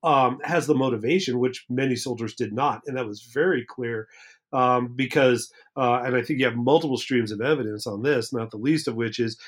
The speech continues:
you have written sources saying that, "Oh, yeah, there's no hunting in the park, but guess what? Soldiers are hunting." Uh, there's, and, and they're not even really hiding it that much. Um,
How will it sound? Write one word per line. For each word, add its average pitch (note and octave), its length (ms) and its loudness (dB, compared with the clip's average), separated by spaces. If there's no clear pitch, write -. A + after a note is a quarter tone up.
you A2+ 80 0
have G2+ 120 -6
written D3+ 280 2
sources A#2 500 -2
saying A#2+ 280 0
that, A#2 180 -2
"Oh, F3+ 80 4
yeah, C#3+ 220 4
there's D#3 180 2
no D#3+ 100 6
hunting D3+ 280 4
in C3+ 60 0
the B2 60 4
park, C#3+ 320 0
but C3 100 -4
guess C3+ 200 0
what? C3 200 0
Soldiers C3+ 320 0
are G#2 80 -4
hunting." B2 280 -4
Uh, A#2 340 0
there's, B2 360 0
and, D3 360 2
and F#3 280 2
they're G#3+ 160 4
not A3 300 4
even D3 360 4
really C#3+ 300 2
hiding D#3+ 540 -2
it G#2 180 -8
that - 240 -12
much. A2 380 -12
Um, A#2+ 460 0